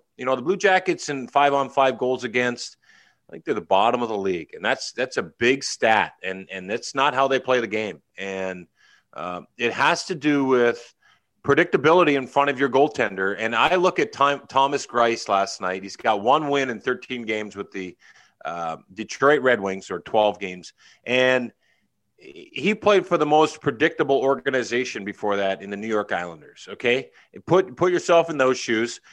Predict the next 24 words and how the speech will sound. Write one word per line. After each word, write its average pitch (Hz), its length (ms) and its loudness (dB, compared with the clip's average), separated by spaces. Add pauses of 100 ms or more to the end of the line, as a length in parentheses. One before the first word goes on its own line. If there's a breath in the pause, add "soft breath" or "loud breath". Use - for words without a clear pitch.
And 127 120 -2
now 151 200 4
he's 180 200 2
in, 135 280 -4
you 143 120 -4
know, 120 180 2
a, 117 160 -6
a 117 300 -4
team 156 240 -4
that's 147 180 -2
in 123 100 -6
flux 165 500 0
in, 117 200 -8
in 117 140 -8
Detroit 151 400 2
who's 120 160 -2
trying 135 220 0
to 120 80 2
retu-, 147 580 -2
uh, 107 40 -6 (120)
trying 214 180 4
to 147 60 4
build, 139 420 6
really. 104 400 2